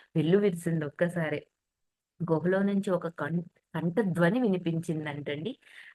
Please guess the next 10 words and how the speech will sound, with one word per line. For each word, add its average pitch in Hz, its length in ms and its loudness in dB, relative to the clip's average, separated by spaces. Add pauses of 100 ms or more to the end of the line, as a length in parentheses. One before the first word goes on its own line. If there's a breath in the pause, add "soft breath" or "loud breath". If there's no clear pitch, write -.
"అది 147 220 0
నాకు 165 340 -2
పరిచయమైనదేనా? 165 1120 -4 (360)
ఏళ్ల 143 240 0
నుంచి 233 380 -2
నా 220 180 2
అంతరాలలో 190 720 -2 (600 loud breath)
ఎక్కడో 220 400 4
లోలోతుగా 208 720 2 (500)
పాతినట్టున్న 185 760 -2